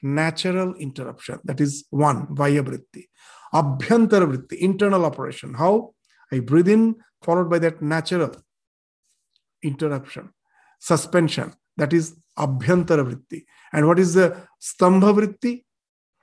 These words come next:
Now, this is the thing which you have to understand, that stambha, it's as if speaks of motionlessness, as if suspension, but this suspension is not forceful. Now, when I am breathing very shallow,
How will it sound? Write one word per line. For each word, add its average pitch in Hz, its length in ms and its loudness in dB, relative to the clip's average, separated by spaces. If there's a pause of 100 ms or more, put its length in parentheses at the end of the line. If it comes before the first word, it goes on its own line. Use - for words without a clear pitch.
(500)
Now, 185 140 2
this 202 180 0
is 190 120 0
the 175 60 -2
thing 233 280 -2
which 165 180 -4
you 160 80 0
have 147 140 -4
to 170 80 -8
understand, 127 440 -10 (340)
that 165 180 0 (300)
stambha, 190 640 2 (500)
it's - 200 -4 (100)
as 170 220 0
if 208 160 0
speaks - 400 -6
of 180 180 0
motionlessness, 160 840 -2
as 151 160 -4
if 175 180 -4 (360)
suspension, 170 680 -4
but 151 140 -2
this 185 140 -8
suspension 185 440 -6
is 180 100 -6
not 185 280 -4
forceful. 208 480 -4 (920)
Now, 170 140 -2
when 226 480 2
I 180 160 0
am 196 160 0
breathing 185 320 0
very 196 160 -2
shallow, 165 640 -4